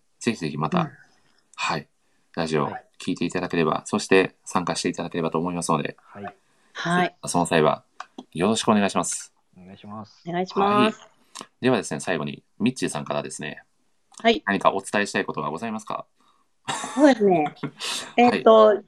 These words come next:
Speaker 3: 十月の二日から、
Speaker 1: はい。
Speaker 3: ハイキューアニメトゥーザトップ始まります。
Speaker 1: お。これは絶対に。
Speaker 3: よろしくお願いします。
Speaker 1: <laughs> お願いします。
Speaker 3: <laughs> 私何もしてませんけど。
Speaker 1: すごい。
Speaker 3: お願いします。
Speaker 1: 配給のアニメの声優さんかのような。
Speaker 2: そうですね。<laughs>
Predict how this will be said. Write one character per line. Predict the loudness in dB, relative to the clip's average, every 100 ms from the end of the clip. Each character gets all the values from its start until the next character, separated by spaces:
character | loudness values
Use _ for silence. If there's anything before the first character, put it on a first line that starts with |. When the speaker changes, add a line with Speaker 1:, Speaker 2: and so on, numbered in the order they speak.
| -4 2
Speaker 3:
十 | 4
月 | 4 6
の | 6 6 2
二 | -4 2
日 | 6 8
か |
ら、 | 8 6 4 -2 _
Speaker 1:
は | -2
い。 | -2 _ _ _ _ _ _
Speaker 3:
ハ | -4 -2
イ | -2
キ | 0
ュ | 2
ー |
ア | 2
ニ | 0
メ | 0 -2 -2
ト | -2
ゥ |
ー |
ザ | -2
ト | 0 -2
ッ |
プ | -4 -18 -20 _
始 | -4 0
ま | 2
り | 2
ま | 4 2
す。 | 0 -16 -20
Speaker 1:
お。 | -20 _ -20 -20 _ _ -6
こ | -4
れ |
は | -4
絶 | -4 0
対 | 0 4
に。 |
Speaker 3:
よ | 6
ろ | 6
し | 6
く |
お |
願 | 4 4
い |
し |
ま | 0 -4
す。 | -4 0
Speaker 1:
<laughs> |
お | 0
願 | 0
い |
し | -4
ま | -6
す。 | 0 0 0 -6 -20
Speaker 3:
<laughs> | -20 -6
私 | -2 2 4 4
何 | 4 4
も | 2
し | 2
て |
ま | 2 2
せ | 0
ん | -2
け |
ど。 | -4
Speaker 1:
す | -6 -4 2
ご | 4
い。 |
Speaker 3:
お |
願 | 4
い | 4
し |
ま | 0
す。 | 0
Speaker 1:
配 | -4 -2 -2
給 | 0 -2
の | -2
ア | -2
ニ | 0
メ | -2
の | 2
声 | 4
優 | 4 2 0
さ | -2
ん |
か | 0
の | 2
よ | 2
う | 0
な。 | -4 -6 _ -18 0 6 8 6 4
Speaker 2:
そ | 0 0
う | -6
で |
す | -10 2 2
ね。 | 2 -4 -8
<laughs> | -20